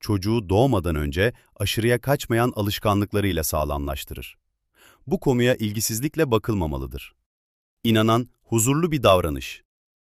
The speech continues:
Anne olmayı bekleyen kadın ruhunda Rabbin sevgisini tutmalıdır.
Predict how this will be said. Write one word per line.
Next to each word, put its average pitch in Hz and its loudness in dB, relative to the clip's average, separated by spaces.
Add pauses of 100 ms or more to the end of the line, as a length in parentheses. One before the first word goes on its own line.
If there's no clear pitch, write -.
(460)
Anne 156 4
olmayı 95 2
bekleyen 92 0
kadın 107 -2
ruhunda 78 -2 (280)
Rabbin 104 2
sevgisini 101 -2
tutmalıdır. 71 -10